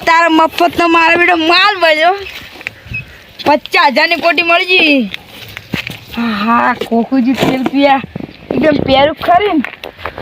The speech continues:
ચેક કર કેવું લાગે છે. આવી કોટી પહેલી વાર કરી લે, આ લાઈ છે. કઈ દેશી નહીં, આ કોટી કેવી આવે. બટન કેવો છે મારો? હાવ ચિયો છે મારો? તો મેચિંગ જાતો જ હશે.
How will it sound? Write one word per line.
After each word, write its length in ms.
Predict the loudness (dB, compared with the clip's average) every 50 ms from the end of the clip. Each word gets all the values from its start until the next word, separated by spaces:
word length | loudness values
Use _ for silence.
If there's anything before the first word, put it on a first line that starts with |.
| -14 -14 -14 -12 -2 -2
ચેક 180 | 0 0 0
કર 300 | -2 -2 0 0 0 0
કેવું 240 | 0 0 0 2 4
લાગે 340 | 4 4 2 2 2 2 2
છે. 280 | 2 2 2 0 -2 -8 -20 -20 -18 -16 -16 -16 -16 -16 -20 -20 -20 -20 -16 -16 -14 -8 -8 -8 -8 -10 -18 -20 -18 -8 -8 -8 -8 -8 -20 -20 -12 -6
આવી 240 | -2 2 2 2 2
કોટી 340 | 2 2 0 2 2 0 -2
પહેલી 400 | -2 0 0 0 0 2 0 0
વાર 160 | 2 0 0
કરી 340 | 0 0 0 0 2 2 2
લે, 180 | 2 2 2
આ 120 | 2 2 2
લાઈ 440 | 2 2 4 4 4 4 2 0 -2
છે. 240 | -2 -4 -4 -6 -12 -16 -20 -20 -20 -20 -20 -20 -16 -16 -14 -14 -14 -6
કઈ 280 | -4 -2 -2 0 0 2
દેશી 300 | 2 2 4 4 4 4
નહીં, 240 | 6 4 4 4 2
આ 40 | 0
કોટી 300 | 0 0 0 0 0 0
કેવી 340 | 0 2 0 2 4 2
આવે. 240 | 2 0 0 -4 -10 -12 -14 -12 -12 -12 -10 -10 -14 -14 -18 -20 -20 -20 -20 -20 -20 -20 -20 -20 -20 _ _ _ -20 -18 -16 -8 -8 -8 -8 -8 -12 -10 -14 -14 -10 -10 -8 -2
બટન 420 | 0 0 0 2 2 2 4 4 2
કેવો 320 | 0 -2 0 2 2 4
છે 60 | 4
મારો? 380 | 4 4 4 4 2 0 -2 -4 -6 -12 -14 -18 -20 _ _ _ _ _ _ _ -18 -14 -12 -12 -10 -12 -12 -14 -18 -18 -8 -2
હાવ 220 | 2 2 2 2
ચિયો 340 | 0 -6 -2 0 2 2 2
છે 100 | 2 0
મારો? 280 | 2 2 2 2 0 0
તો 100 | 2 4
મેચિંગ 440 | 6 6 4 4 4 4 4 4 4
જાતો 340 | 2 0 0 -2 -4 0
જ 40 | 2
હશે. 360 | 4 4 4 2 0 -2 -4